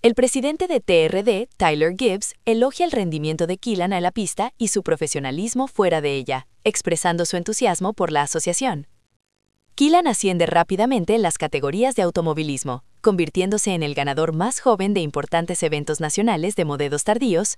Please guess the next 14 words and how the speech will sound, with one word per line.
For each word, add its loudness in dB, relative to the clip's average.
y 8
ocupando 2
el -2
puesto 0
doce 2
en 2
el 0
último 0
ranking -2
de -2
prospectos 0
de 2
la 2
Copa. -2